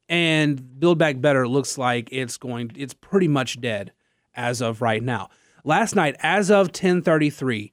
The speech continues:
P M Eastern Time, so nine thirty-three our time,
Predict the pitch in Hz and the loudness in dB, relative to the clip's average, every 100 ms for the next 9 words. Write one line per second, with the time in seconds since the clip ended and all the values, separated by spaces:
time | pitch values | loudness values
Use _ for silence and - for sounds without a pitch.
0 | _ _ _ _ 147 151 98 - _ _ | _ _ _ _ 4 4 2 -6 _ _
1 | _ _ _ _ _ _ _ _ - 147 | _ _ _ _ _ _ _ _ -4 -2
2 | - 139 123 110 120 120 123 131 143 131 | 0 -2 -2 -10 -12 -6 -2 0 0 -2
3 | 131 127 113 117 - - | -2 -4 -4 -8 -18 -20